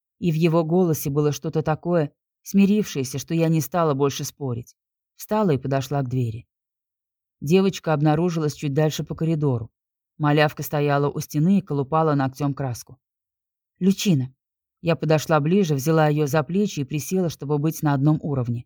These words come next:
Папа всё понял и больше не сердится. "А что он понял?" "Что очень тебя любит. И ты его тоже.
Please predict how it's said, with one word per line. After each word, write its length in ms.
Папа 260
всё 220
понял 340
и 140
больше 340
не 100
сердится. 560
"А 160
что 240
он 200
понял?" 480
"Что 260
очень 280
тебя 280
любит. 360
И 120
ты 140
его 260
тоже. 400